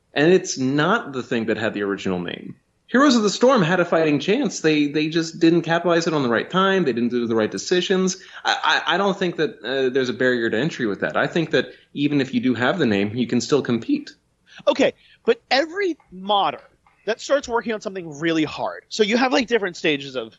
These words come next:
Speaker 2: of the modder life cycle, if you will, at the pupa to, to the larva, whatever. Basically, everyone starts off just having fun, doing some bullshit, making your tower defense. And then you have, like, a following and people that like it. So you, "Oh, maybe I'll, maybe I'll set up a Patreon."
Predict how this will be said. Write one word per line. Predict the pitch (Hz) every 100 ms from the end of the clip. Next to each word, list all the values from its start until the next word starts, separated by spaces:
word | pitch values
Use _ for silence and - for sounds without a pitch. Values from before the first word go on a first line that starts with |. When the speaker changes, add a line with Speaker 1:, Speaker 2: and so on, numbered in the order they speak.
| -
Speaker 2:
of | 127
the | 127
modder | 110 113 104 104 - _ _
life | 143 117 113
cycle, | - 85 - 98
if | -
you |
will, | 90 87 - - - -
at | 127
the |
pupa | - 165 143 143 131 127
to, | 131 120 120
to | 135
the | 117 123 117 123
larva, | 131 127 123 127
whatever. | 127 120 113 110 101 - - - -
Basically, | 262 294 311 269 240 -
everyone | 190 240 233
starts | 214 202
off | 180 165 160
just | 165 151 - _ _
having | - 165 165
fun, | 160 147
doing | 139 139
some | 147
bullshit, | 123 127 139 127
making | 123 127
your | 120
tower | 117
defense. | 107 - - - _ - _ _
And | 185 196
then | 233
you | 240
have, | 220 233 247
like, | 240
a | 254
following | 285 277 185 139
and | 147
people | 220 240
that | 247
like | 302 -
it. | -
So | 240
you, | 262 302
"Oh, | 349 381
maybe | 175 185 254 269
I'll, | 247 240
maybe | 180 208
I'll | 233 208
set | 196
up | 185
a |
Patreon." | 185 165 147 120